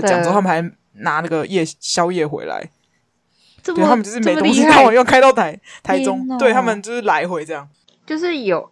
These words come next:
Speaker 2: 有要，有的话也要开车出去，对。然后就基本上呢，
Speaker 1: 对。
Speaker 2: 其他，其他桌都有酒，然后就只有我们没有。反正我们就喝饮料。
Speaker 1: 对，我们忘记买，忘记买，
Speaker 2: 真的。
Speaker 1: 原本要买，忘记。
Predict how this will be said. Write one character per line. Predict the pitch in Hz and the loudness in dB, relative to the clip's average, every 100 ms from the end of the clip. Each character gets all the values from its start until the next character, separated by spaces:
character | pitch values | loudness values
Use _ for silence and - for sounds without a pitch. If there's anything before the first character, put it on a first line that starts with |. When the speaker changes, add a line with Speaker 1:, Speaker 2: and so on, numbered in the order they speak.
| - | -8
Speaker 2:
有 | 208 | -2
要， | 180 226 | 0 0
有 | 214 185 165 | 0 0 0
的 | 175 | 2
话 | 247 | 2
也 | 190 | 2
要 | 170 | 2
开 | 196 - 180 | 0 -2 -4
车 | 175 170 | -2 -8
出 | 156 156 | -8 -14
去， | - 151 - | -14 -14 -12
对。 | 147 - _ _ _ _ _ _ | -16 -16 _ _ _ _ _ _
然 | - | -4
后 | 190 | 0
就 | 214 226 214 | 0 0 -4
基 | 185 | -4
本 | 214 185 | 0 0
上 | 202 202 | 0 0
呢， | 190 | -2
Speaker 1:
对。 | 202 | -4
Speaker 2:
其 | 196 | -6
他， | 170 160 165 | -4 -4 -4
其 | - - | -8 -4
他 | 160 | -2
桌 | 156 160 | -2 -2
都 | 151 160 | 0 0
有 | 143 | -2
酒， | 143 143 165 | -6 -8 -6
然 | 165 | -6
后 | |
就 | 165 - | -6 -4
只 | - | -2
有 | 160 | -2
我 | |
们 | 147 104 | -4 -8
没 | 82 | -10
有。 | - _ _ _ _ | -12 _ _ _ _
反 | - 165 | -6 -4
正 | 190 | -4
我 | 175 | -2
们 | 170 | 0
就 | |
喝 | 196 185 185 | 4 4 4
饮 | 156 | 2
料。 | 139 147 151 294 - - | -2 -4 -2 -2 -2 4
Speaker 1:
对， | 440 453 | 6 8
我 | 330 | 6
们 | 277 | 6
忘 | 330 427 349 | 8 6 4
记 | - 392 | -4 -2
买， | 311 202 165 | 2 2 4
忘 | 262 302 | 2 0
记 | 359 269 | -2 0
买， | 190 | 0
Speaker 2:
真 | 185 | 2
的。 | |
Speaker 1:
原 | 247 | 2
本 | 269 | 2
要 | 269 | 0
买， | 233 170 | 0 0
忘 | 196 196 | -2 -4
记。 | 185 202 180 - | -8 -14 -14 -16